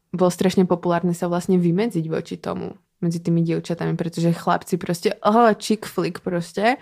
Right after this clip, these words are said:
A dievčata, ktoré chceli byť s tými chlapcami, ktoré sa im chceli zapáčiť, tak prostě vraveli, presne, prostě chick flick, v živote by som na to nepozerala, prostě nejaká Bela <laughs> husička, prostě Edward, W T F,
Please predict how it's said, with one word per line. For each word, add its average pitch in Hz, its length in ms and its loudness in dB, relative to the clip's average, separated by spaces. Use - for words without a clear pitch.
A 180 120 0
dievčata, 180 480 2
ktoré 185 260 2
chceli 185 220 4
byť 185 120 4
s - 60 -10
tými 190 220 6
chlapcami, 175 580 2
ktoré 190 220 0
sa 170 120 -2
im 175 120 4
chceli 180 160 -2
zapáčiť, 175 380 -2
tak 180 140 -4
prostě 180 360 0
vraveli, 165 480 2
presne, 220 600 6
prostě 214 320 6
chick 190 240 0
flick, 196 220 6
v - 100 0
živote 190 220 4
by 185 100 2
som 208 120 6
na 190 120 6
to 220 80 4
nepozerala, 190 800 4
prostě 196 340 2
nejaká 208 380 2
Bela 185 420 4
<laughs> 214 200 4
husička, 208 520 -2
prostě 208 400 -4
Edward, 196 500 2
W 190 120 4
T 196 140 0
F, 196 160 -4